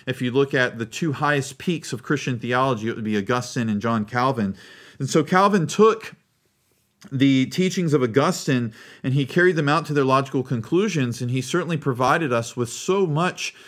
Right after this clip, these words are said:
uh, brilliant, uh, explanation and commentary, uh, when it comes to the scriptures and how God saves. But the man himself would be appalled to know that his name has been attached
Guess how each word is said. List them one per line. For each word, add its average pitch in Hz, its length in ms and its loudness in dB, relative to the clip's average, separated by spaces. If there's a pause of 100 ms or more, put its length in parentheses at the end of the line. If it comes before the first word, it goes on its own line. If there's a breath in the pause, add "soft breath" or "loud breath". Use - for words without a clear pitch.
(300 loud breath)
uh, 127 240 -2
brilliant, 143 1080 0
uh, 120 260 0
explanation 143 720 -2
and 120 140 -4
commentary, 131 920 0 (420 loud breath)
uh, 117 300 2
when 127 160 0
it 123 140 -6
comes 147 360 -4
to 131 460 0
the 120 120 -4
scriptures 143 600 0
and 123 100 -4
how 139 200 0
God 123 280 0
saves. 160 460 -2
But 131 240 0 (240 loud breath)
the 139 140 0
man 202 300 2
himself 190 600 0
would 147 160 -2
be 156 160 -2
appalled 226 880 -2 (320 loud breath)
to 208 160 2
know 185 760 2 (200 loud breath)
that 165 180 4
his 190 180 4
name 208 440 2
has 175 160 0
been 170 160 0
attached 196 800 -2